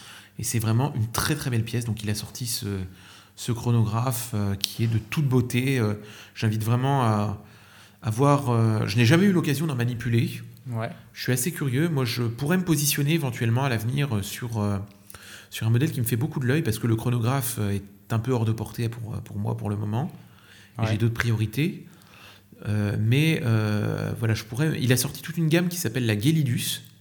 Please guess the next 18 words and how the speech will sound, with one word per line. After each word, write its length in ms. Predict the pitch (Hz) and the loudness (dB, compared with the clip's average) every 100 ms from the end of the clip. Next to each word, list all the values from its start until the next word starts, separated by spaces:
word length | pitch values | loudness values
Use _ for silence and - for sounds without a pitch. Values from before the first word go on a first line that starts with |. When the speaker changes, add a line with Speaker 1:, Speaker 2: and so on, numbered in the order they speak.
| - | -18
Speaker 1:
en 100 | 160 | -14
fait. 300 | 113 117 117 113 113 - | -8 -8 -6 -8 -6 0
Speaker 2:
Mhm. 460 | 120 113 120 160 - - - - - - | 0 2 2 0 -2 -12 -20 -20 -12 -6
Speaker 1:
Donc, 160 | 110 | -2
il 80 | 120 | 2
a 40 | 117 | 2
sorti 340 | 123 - 151 | 0 -4 -2
une 120 | 139 | 2
gamme 240 | 131 156 139 | 4 4 4
avec 380 | 117 117 117 | 2 0 -2
une 160 | 113 110 | -2 0
espèce 280 | 113 139 117 | 0 0 0
de 60 | |
platine 320 | 117 120 117 123 | 2 0 -2 -4
trois 220 | - 120 | -2 -2
quarts 260 | 143 139 117 | 0 0 0
remarquablement 640 | 98 147 147 151 143 143 127 | 0 -2 0 2 2 4 4
anglais 340 | 110 117 170 | 4 4 2